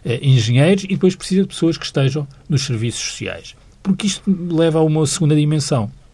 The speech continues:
Eu acho que há uma coisa que, que é dita e que tem, e que tem justiça. Na verdade, eh, as pessoas que foram mais penalizadas pelos anos de crise foram, eh, aqueles que trabalham no setor privado e que perderam os empregos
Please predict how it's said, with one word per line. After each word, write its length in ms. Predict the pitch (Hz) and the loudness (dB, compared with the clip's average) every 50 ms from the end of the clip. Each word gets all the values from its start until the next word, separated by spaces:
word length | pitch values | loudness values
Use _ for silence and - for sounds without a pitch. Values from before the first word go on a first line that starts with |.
| - - _ - - - - - - - - - - - - - - - - | -20 -20 _ -20 -20 -20 -20 -20 -20 -20 -20 -20 -20 -20 -20 -20 -20 -6 0
Eu 60 | - | 0
acho 80 | 165 165 | 0 2
que 60 | - | 2
há 40 | 175 | 0
uma 60 | 123 | 0
coisa 220 | - - 113 110 107 | 0 -2 -2 -2 -2
que, 140 | - - | -6 -6
que 140 | - - 117 | -6 -2 -2
é 60 | 101 | 0
dita 320 | 92 98 117 120 - - 98 | 0 0 -2 -2 -2 -4 -6
e 80 | 90 | -6
que 100 | 87 - | -6 -8
tem, 340 | - - 95 87 87 90 87 | -6 -6 -6 -4 -6 -10 -10
e 100 | 90 90 | -12 -14
que 60 | 90 - | -14 -8
tem 140 | - 98 92 | -6 -6 -4
justiça. 640 | - - - - - - 90 85 - - 98 101 113 - - - - - - - - - - - - - | -4 -4 -6 -6 -6 -8 -8 -8 -8 -8 -8 -10 -10 -14 -20 -20 -20 -20 -20 -20 -20 -20 -20 -20 -6 0
Na 120 | 214 208 | 2 2
verdade, 680 | 180 143 127 104 104 98 101 104 101 110 113 113 113 - | 4 4 2 4 4 4 4 2 0 -4 -8 -10 -10 -6
eh, 160 | - 98 92 - | -4 -4 -4 -4
as 100 | 110 - | -6 -8
pessoas 260 | - - - 110 98 | -8 -4 -4 -4 -4
que 60 | - | -4
foram 120 | - 113 104 | -4 -4 0
mais 220 | 107 127 135 135 | 2 2 0 0
penalizadas 640 | - - - 107 104 101 95 92 98 92 90 85 85 | -2 -4 -4 -4 -2 -2 -2 -2 -2 -2 -2 -4 -8
pelos 260 | - - 101 98 90 95 | -8 -8 -6 -6 -4 -2
anos 240 | 107 101 98 - | -4 -4 -6 -8
de 80 | - - | -12 -10
crise 420 | - - 90 87 87 92 - 131 131 139 - - - - - - - - - | -8 -6 -6 -6 -6 -6 -8 -8 -8 -8 -12 -20 -20 -20 -20 -20 -20 -20 -20
foram, 560 | - - - - 123 101 101 110 127 180 226 - - - | -16 -16 -6 -2 -2 0 0 -2 -2 -4 -6 -10 -18 -20
eh, 300 | - - - - - 113 | -16 -16 -16 -10 -6 -6
aqueles 500 | 101 - - - 120 110 101 87 82 - | -6 -6 -2 -2 0 0 0 -2 -6 -8
que 220 | - - - 98 90 | -12 -8 -8 -8 -8
trabalham 380 | - 110 104 101 104 98 92 | -6 -8 -4 -4 -4 -4 -4
no 80 | 92 92 | -6 -8
setor 280 | - - 95 - 104 | -8 -10 -10 -10 -10
privado 440 | 95 - 107 104 95 104 107 95 87 | -10 -6 -6 -6 -4 -2 -2 -2 -2
e 40 | 87 | -6
que 80 | 85 - | -10 -8
perderam 360 | - 95 95 98 101 104 107 | -8 -6 -4 -4 -4 -4 -4
os 100 | 104 113 | -4 -4
empregos 480 | 131 131 - 165 175 196 196 - - | -4 -2 -2 -2 -2 -2 -4 -6 -16